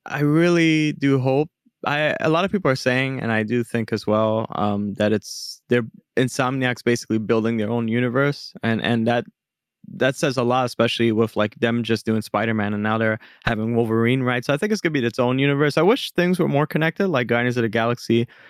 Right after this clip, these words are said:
or, like, even Marvel's Avengers, but I think everyone's trying to stay for Marvel's Avengers. Uh, that was a point I was gonna bring up after this, but, um, yeah, I think it's gonna be a big, like, Insomniac verse, basically. Um,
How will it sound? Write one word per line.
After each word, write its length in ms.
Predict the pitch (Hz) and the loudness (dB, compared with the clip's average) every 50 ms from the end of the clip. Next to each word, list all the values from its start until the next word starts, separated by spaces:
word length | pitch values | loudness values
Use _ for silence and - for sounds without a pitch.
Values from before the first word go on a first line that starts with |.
| _ _ - | _ _ -2
or, 80 | 120 | 0
like, 100 | 117 120 | 0 0
even 180 | 123 135 139 135 | 0 0 0 0
Marvel's 360 | 127 123 131 135 131 120 113 | 0 0 2 2 0 0 0
Avengers, 400 | 98 110 113 117 117 135 135 127 | 0 0 0 0 0 0 0 0
but 100 | - 120 | 0 0
I 80 | 120 123 | 0 0
think 160 | - 156 131 | 0 0 0
everyone's 320 | 135 131 123 123 120 113 - | 0 0 0 -2 -2 -4 -4
trying 200 | - 110 107 107 | -4 -4 -4 -6
to 80 | 101 - | -6 -6
stay 400 | - - 98 107 113 127 139 - _ _ | -4 -2 0 0 0 0 -2 -6 _ _
for 120 | _ - 135 | _ -6 -4
Marvel's 360 | 131 131 135 139 123 127 139 | -2 0 0 -2 -2 -4 -4
Avengers. 440 | 135 135 139 - 151 143 143 - - - | -4 -4 -4 -2 0 0 -2 -2 -4 -4
Uh, 60 | - 110 | -2 0
that 100 | 120 131 | 2 2
was 120 | 135 - | 0 0
a 60 | - 98 | -4 -4
point 240 | - 113 104 101 | -4 -2 -2 -2
I 60 | 104 104 | -2 -4
was 120 | 101 101 | -4 -4
gonna 120 | 98 98 | -4 -6
bring 180 | 101 101 101 104 | -4 -4 -4 -4
up 120 | 104 98 | -4 -2
after 300 | - 107 104 - - - | -2 -4 -4 -4 -6 -6
this, 220 | 104 101 104 - - | -4 -4 -4 -6 -8
but, 320 | - - 113 117 110 - - - - - _ _ _ - - | -6 -2 -2 -2 -2 -2 -6 -14 -20 -20 _ _ _ -10 -6
um, 500 | - 113 113 110 113 110 113 113 107 - - _ _ _ _ _ _ _ _ _ _ _ _ _ _ | -2 -2 0 0 0 0 -2 -4 -4 -8 -10 _ _ _ _ _ _ _ _ _ _ _ _ _ _
yeah, 240 | - 147 135 127 131 | -2 -2 0 0 0
I 80 | 143 165 | -2 -2
think 180 | - - 233 | -4 -4 -6
it's 120 | 190 - - | -6 -4 -2
gonna 180 | 131 113 110 | 0 0 0
be 140 | 101 110 104 | 2 2 0
a 80 | 104 101 | 0 0
big, 360 | 113 120 113 110 101 - - | 0 0 0 0 -2 -4 -2
like, 160 | 107 104 104 | -2 -2 0
Insomniac 640 | 107 107 - - 113 107 110 117 113 110 107 107 104 - _ | -2 -4 -2 -2 -2 -2 0 0 0 0 0 -2 -4 -4 _
verse, 340 | 107 107 104 101 107 - - | 0 0 2 0 -2 -4 -6
basically. 640 | - 110 107 101 - - 101 - - 110 107 104 - _ _ _ _ _ _ _ _ - - | -2 -2 -2 -2 -2 -6 -8 -4 -4 -4 -4 -4 -6 _ _ _ _ _ _ _ _ -10 -6
Um, 420 | 101 98 101 104 104 - - 110 | -4 -2 -2 -2 -4 -6 -8 -8